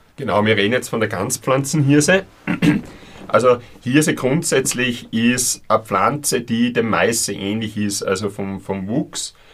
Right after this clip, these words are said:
Äh, ist auch eine hochwüchsige Pflanze, schaut eigentlich von der Restpflanze komplett gleich aus als wie der Mais,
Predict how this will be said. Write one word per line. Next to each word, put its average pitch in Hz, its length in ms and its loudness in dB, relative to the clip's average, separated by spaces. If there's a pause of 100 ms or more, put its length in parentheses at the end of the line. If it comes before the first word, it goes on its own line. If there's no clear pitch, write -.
(220)
Äh, 101 220 6
ist - 120 0
auch 107 160 4
eine 117 100 -2
hochwüchsige 120 640 -4
Pflanze, 139 800 0
schaut 107 320 2
eigentlich 113 420 -2
von 107 160 -6
der 101 80 -2
Restpflanze 107 640 -4
komplett 101 380 -4
gleich 98 240 -2
aus 104 160 -4
als 98 140 -12
wie 104 60 -4
der 95 100 -4
Mais, 95 380 0